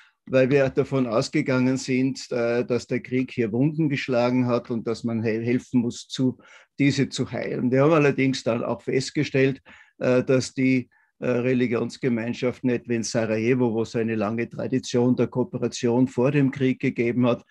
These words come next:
relativ rasch wieder zueinander gefunden haben. Und wir waren dann etwa in den neunziger Jahren mit dem Bischof Weber in Sarajevo, äh, in, auf einem sogenannten Put Mira, einem Weg des Friedens,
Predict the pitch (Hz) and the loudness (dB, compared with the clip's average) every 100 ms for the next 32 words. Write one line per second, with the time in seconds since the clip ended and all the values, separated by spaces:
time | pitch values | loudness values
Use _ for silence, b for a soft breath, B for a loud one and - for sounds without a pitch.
0 | b b b b - 127 143 139 135 - | b b b b -2 2 4 2 0 -4
1 | 104 113 147 - - 127 127 120 - 127 | -6 -4 -2 -2 -2 0 0 -2 -2 0
2 | 113 127 127 127 120 123 123 - 120 101 | 2 2 2 -2 -6 -8 -8 -2 -2 -2
3 | - 127 127 120 - 127 110 120 127 127 | -4 -4 -2 -4 0 2 4 4 6 6
4 | 123 123 - 123 - 113 110 127 - 139 | 4 2 0 -2 -2 -4 -4 -4 -6 -2
5 | 135 120 123 120 120 127 107 131 - 117 | 0 2 4 2 0 -4 -2 -4 -2 -4
6 | - 123 147 147 123 120 - 117 120 120 | -2 -2 0 2 0 0 -4 -4 -4 -2
7 | 147 156 175 B B B B B - 127 | -2 0 -2 B B B B B -2 2
8 | 131 135 135 143 127 - 120 127 123 123 | 4 4 2 0 0 0 -2 0 0 0
9 | - 139 135 123 120 - - - 151 156 | -2 -2 0 0 -2 -6 -6 -2 0 -2
10 | - 123 131 185 185 180 156 131 127 123 | -4 -2 2 4 4 4 4 4 2 0
11 | 127 147 - 139 - - 120 147 196 196 | -4 -6 -6 -6 -6 -6 0 2 4 4
12 | 190 - | 2 -2